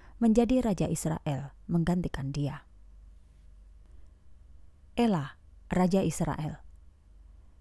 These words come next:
Ela, putra Baesa, menjadi raja Israel di Tirza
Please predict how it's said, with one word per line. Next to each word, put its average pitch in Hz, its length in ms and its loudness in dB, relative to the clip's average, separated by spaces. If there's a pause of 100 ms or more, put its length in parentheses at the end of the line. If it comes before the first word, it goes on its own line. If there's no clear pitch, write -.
Ela, 208 400 2 (160)
putra 220 320 2
Baesa, 170 560 0 (400)
menjadi 233 560 4 (160)
raja 202 400 2
Israel 185 480 0
di 170 160 -4
Tirza 160 560 -2